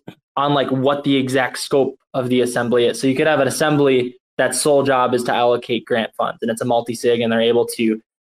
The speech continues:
take actions in the name of the dao, but every time they take an action, it's still baseline token holders that are kind of getting the final say on these assembly actions. But the assemblies are able to move things forward quicker. And, like, this is an example of, like,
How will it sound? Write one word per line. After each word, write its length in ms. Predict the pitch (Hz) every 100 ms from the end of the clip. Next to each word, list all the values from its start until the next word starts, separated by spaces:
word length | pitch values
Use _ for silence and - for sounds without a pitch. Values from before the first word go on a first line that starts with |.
| -
take 220 | 165 160
actions 680 | 160 147 143 - 147 143 135
in 120 | 135
the 60 |
name 180 | 131 143
of 80 | 143
the 60 | 120
dao, 440 | 123 117 160 214 - _ _
but 80 | 131
every 200 | 143 160
time 200 | 175 165
they 80 | 147
take 220 | 151 147
an 80 | 131
action, 580 | 120 - 202 233 240 - _
it's 180 | - 131
still 260 | - 156 156
baseline 460 | 139 139 156 143
token 260 | 123 127 127
holders 540 | 127 123 120 117 113 -
that 220 | 113 110 113
are 360 | 113 107 104 -
kind 180 | 131
of 120 | 117 113
getting 320 | 123 113 113
the 60 |
final 320 | 110 123 110 113
say 300 | - 117 -
on 160 | 107
these 180 | 110 107
assembly 480 | - 120 110 110 107
actions. 440 | 107 - 117 113
But 300 | 120 143 139 - _ _ -
the 100 | 135
assemblies 800 | 131 160 160 160 143 127 - - _
are 100 | -
able 220 | 147 147 143
to 140 | 147
move 380 | 139 139 135 -
things 280 | 139 135 131
forward 520 | - 139 131 120 110
quicker. 480 | - 110 156 196 - _ _
And, 180 | 151 151
like, 180 | 151 131
this 180 | 190 196
is 100 | 202
an 100 | 196
example 540 | 147 143 147 147 143
of, 80 | 117
like, 300 | 120 107